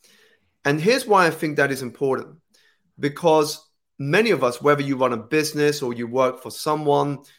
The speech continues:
you will have your own personal visions of what you want to achieve in every area of your life. Your career, your relationships, your health, uh, your finances, and so on. And then once you know your vision,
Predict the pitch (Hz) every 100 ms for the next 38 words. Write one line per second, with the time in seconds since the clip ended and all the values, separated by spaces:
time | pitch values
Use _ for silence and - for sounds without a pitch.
0 | _ _ _ _ _ 135 202 220 - 202
1 | 175 147 139 135 - 151 151 143 147 139
2 | 135 - 120 110 185 160 120 113 - 127
3 | 127 127 143 143 127 127 127 127 120 -
4 | 131 123 120 131 131 135 123 123 123 120
5 | 113 113 - - _ _ _ - - _
6 | 123 123 - 117 131 156 160 139 113 120
7 | 147 147 143 160 147 147 117 107 139 143
8 | 147 147 - _ _ 110 113 117 - 143
9 | 147 147 143 143 123 120 - 131 110 -
10 | _ _ _ _ _ 147 165 160 156 220
11 | 220 196 170 165 147 127 110 170 226 135
12 | 117 220